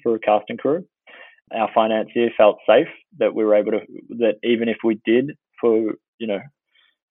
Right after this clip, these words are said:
some terrible reason, get shut down or have any of our, you know, any of our players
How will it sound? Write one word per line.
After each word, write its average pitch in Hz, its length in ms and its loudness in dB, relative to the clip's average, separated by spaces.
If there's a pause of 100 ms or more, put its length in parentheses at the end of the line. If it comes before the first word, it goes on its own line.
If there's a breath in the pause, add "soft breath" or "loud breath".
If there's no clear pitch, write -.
some 113 140 4
terrible 117 320 6
reason, 110 520 2 (400)
get 123 220 2
shut - 280 2
down 113 380 0 (120)
or 60 360 0
have 107 300 0 (200)
any 113 200 -4
of 107 160 2
our, 107 320 4 (760 soft breath)
you - 100 -8
know, 104 140 -4
any 113 160 0
of 107 100 -4
our 110 120 6
players 107 480 4